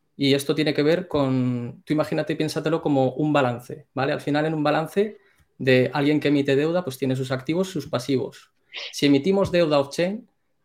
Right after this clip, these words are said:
esa deuda que emites off-chain es tu pasivo, pero eso tiene que estar respaldado por algunos activos. Esos activos están al final en cuentas bancarias tradicionales. Entonces, hay un producto que, por ejemplo, son las letras del tesoro, bonos corporativos o notas,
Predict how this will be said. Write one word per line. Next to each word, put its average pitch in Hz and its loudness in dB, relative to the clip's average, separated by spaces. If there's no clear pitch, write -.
esa 147 -2
deuda 156 4
que 151 -2
emites 147 -2
off-chain 151 -4
es 139 -10
tu 143 -6
pasivo, 170 -2
pero 135 4
eso 139 0
tiene 151 -2
que 151 -2
estar 143 -4
respaldado 143 0
por 160 0
algunos 131 0
activos. 131 -4
Esos 135 -6
activos 143 -4
están 143 -6
al 135 -4
final 151 -6
en 135 -2
cuentas 139 2
bancarias 147 0
tradicionales. 135 -4
Entonces, 131 -2
hay 156 2
un 156 -2
producto 175 0
que, 139 0
por 127 0
ejemplo, 135 -2
son 127 -2
las 123 -2
letras 127 0
del 131 -2
tesoro, 160 0
bonos 131 -2
corporativos 131 -2
o 143 -2
notas, 175 -2